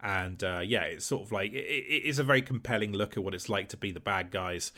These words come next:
The mission design is also a lot better than it is in X-Wing. It's just, it pushes that series along in a bunch of ways. And it arguably never gets as,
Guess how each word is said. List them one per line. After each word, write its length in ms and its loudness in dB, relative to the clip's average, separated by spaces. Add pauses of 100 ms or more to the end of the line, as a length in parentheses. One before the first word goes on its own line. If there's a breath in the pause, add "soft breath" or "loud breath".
(260 loud breath)
The 80 0
mission 260 4
design 280 2
is 100 0
also 280 2
a 40 4
lot 220 4
better 200 4
than 120 0
it 80 0
is 160 -2
in 80 0
X-Wing. 460 -4
It's 140 -6
just, 280 -4
it 200 -10
pushes 320 2
that 160 0
series 300 0
along 260 -2
in 60 -4
a 40 -8
bunch 300 -4
of 80 -6
ways. 400 -4 (540 loud breath)
And 120 2
it 60 0
arguably 640 6
never 220 4
gets 340 4
as, 300 0